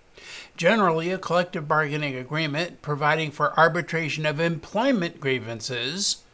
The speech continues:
does not provide for arbitration of a worker's claims based on violations of state anti-discrimination or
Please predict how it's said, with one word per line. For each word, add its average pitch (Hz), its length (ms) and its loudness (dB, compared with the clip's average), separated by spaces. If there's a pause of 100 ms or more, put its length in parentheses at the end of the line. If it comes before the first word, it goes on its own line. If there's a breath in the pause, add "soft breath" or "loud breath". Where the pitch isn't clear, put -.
(480 soft breath)
does 127 200 -4
not 139 260 0
provide 135 540 0
for - 180 0
arbitration 165 640 0
of 180 140 0
a 185 80 4
worker's 180 480 -2
claims 175 480 -2
based 165 340 -4
on 156 180 -2
violations 156 720 0
of 123 160 -4
state 170 520 0
anti-discrimination 156 1400 -4
or 170 480 4